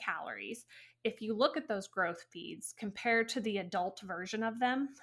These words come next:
they are more concentrated in nutrients, amino acids, some of our trace minerals.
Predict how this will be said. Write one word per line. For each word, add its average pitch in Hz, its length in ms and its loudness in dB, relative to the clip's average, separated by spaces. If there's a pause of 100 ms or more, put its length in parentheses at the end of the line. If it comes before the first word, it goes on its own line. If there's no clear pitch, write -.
(200)
they 202 180 2
are 214 240 6
more 202 220 2
concentrated 170 840 -8
in 170 180 -8
nutrients, 185 720 -4
amino 170 340 -6
acids, 190 480 0
some 214 220 0
of 202 80 0
our 165 160 0
trace - 320 -12
minerals. 277 520 -2